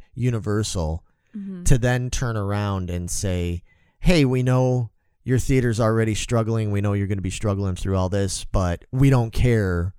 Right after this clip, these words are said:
Speaker 1: We just care more
Speaker 2: We need
Speaker 1: about
Speaker 2: our money.
Speaker 1: we need our money and we need it now. So, you know, fuck you. We're just gonna put this out direct, you know, to direct buy at home," or whatever the hell it was. I think that was really short-sighted on their part.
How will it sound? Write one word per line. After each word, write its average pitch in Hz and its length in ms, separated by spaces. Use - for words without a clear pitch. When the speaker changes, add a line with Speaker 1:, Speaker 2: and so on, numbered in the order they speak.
Speaker 1:
We 131 140
just 113 180
care 110 200
more 101 200
Speaker 2:
We 233 40
need - 100
Speaker 1:
about 185 120
Speaker 2:
our 185 60
money. 180 440
Speaker 1:
we 147 140
need 139 140
our 117 140
money 117 280
and 107 120
we 110 100
need 107 160
it 92 140
now. 101 340
So, 92 460
you 117 120
know, 85 120
fuck - 320
you. 95 140
We're 92 100
just 95 200
gonna 98 180
put - 220
this 98 180
out 92 280
direct, 95 580
you 98 140
know, 82 240
to 95 180
direct 90 580
buy 85 300
at 80 100
home," 87 320
or 80 80
whatever 82 280
the 82 80
hell 82 180
it 82 60
was. 85 280
I 160 100
think 190 180
that 147 160
was 104 180
really 95 360
short-sighted 80 760
on 80 160
their 80 140
part. - 380